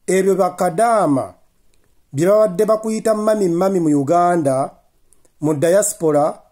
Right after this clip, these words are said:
tebikola, kubanga teri n'omu ayagala okumanya. Farida Nakazibwe, e Uganda bw'obeera nga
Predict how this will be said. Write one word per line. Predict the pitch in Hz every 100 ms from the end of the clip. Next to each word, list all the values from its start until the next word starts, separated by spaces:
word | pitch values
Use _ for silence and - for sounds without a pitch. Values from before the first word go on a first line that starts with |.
| _ _ _
tebikola, | 165 151 190 170 139 139 123 - _ _ _ _ _
kubanga | - 147 170 185 180 143 101 _ _ _ -
teri | 190 208
n'omu | 208 190 185 180 185 165 147 - _ _
ayagala | 156 151 147 143 139 175 156 143 - _ _ _ -
okumanya. | 127 120 - 143 139 135 131 113 - _ _ _ _ _ _ _ _ _ _ _ _ _
Farida | - 185 254 247
Nakazibwe, | 202 214 180 135 143 110 95 _ _ _ _ _ _ _ _ _ _
e | 180 190 196
Uganda | 175 254 240 165 143 160 - _ _ _ _ _ _ _ -
bw'obeera | 143 190 208 247 262 233 226
nga | 214 175